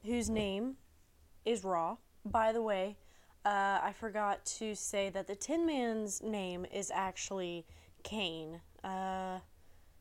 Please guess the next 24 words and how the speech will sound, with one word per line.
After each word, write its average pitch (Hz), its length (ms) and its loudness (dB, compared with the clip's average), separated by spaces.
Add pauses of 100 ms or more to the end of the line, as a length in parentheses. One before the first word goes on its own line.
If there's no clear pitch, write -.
(520)
can't 208 200 -4
remember 196 200 -6
what 196 80 0
his 180 140 -4
first 175 240 -4
name 165 140 -6
is 160 120 -8
at 170 120 -8
the 165 60 -12
time, 247 300 -2 (380)
at 196 60 -2
the 202 60 -2
moment, 214 460 -4 (100)
but 226 580 6 (360)
he 240 140 4
goes 220 240 4
by, 214 260 2
they 208 240 -2 (160)
call 202 240 0
him 170 160 -4
Kane 156 460 -6 (340)
throughout 175 280 0
the 175 100 -4
entire 156 480 -2